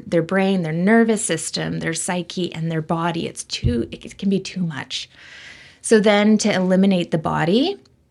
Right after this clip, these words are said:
you're just dealing with those things. And often they can learn from it and get it and go through it. We're often, like, here in the body, they get to a certain point of trauma and they have to shut it down.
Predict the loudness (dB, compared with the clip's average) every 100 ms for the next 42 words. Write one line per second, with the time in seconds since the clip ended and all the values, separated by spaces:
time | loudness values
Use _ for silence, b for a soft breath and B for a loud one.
0 | _ _ _ _ _ -2 0 -2 -2 0
1 | 0 -2 -6 -6 -6 -6 0 2 2 0
2 | -8 -16 B B B 0 0 0 -2 -4
3 | -4 -4 -2 0 0 -2 -6 -4 -2 0
4 | -2 -2 0 2 4 4 2 -4 -4 -6
5 | -4 -4 -2 -4 -4 -6 -6 -8 -4 -2
6 | 0 0 -2 -4 0 2 2 -2 -10 -10
7 | b b b 0 0 2 -2 -4 -4 -2
8 | -2 -4 -6 -4 -4 -6 -6 -2 2 4
9 | 4 2 -2 b b b b 2 4 2
10 | 2 2 2 0 -4 -2 -2 0 -2 -2
11 | -2 -2 -4 -4 0 0 0 -2 -2 0
12 | 0 0 -2 -2 -2 -2 -4 -8 -12 -14